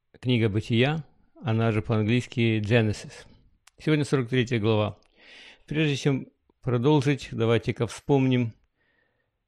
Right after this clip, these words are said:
что была за ситуация сейчас с братьями, со всеми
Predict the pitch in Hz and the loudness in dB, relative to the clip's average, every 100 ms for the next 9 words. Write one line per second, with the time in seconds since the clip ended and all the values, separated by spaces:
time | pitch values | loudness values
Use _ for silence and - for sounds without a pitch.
0 | _ _ _ _ _ - - 139 123 127 | _ _ _ _ _ -10 2 4 8 8
1 | 120 - 123 127 131 117 123 113 120 - | 6 4 2 4 4 4 2 0 -2 0
2 | 123 110 - - - - 117 123 147 143 | 0 0 -4 -18 -20 -10 0 4 4 4
3 | 143 131 123 - 113 - 127 127 | 2 2 0 -2 -2 2 4 2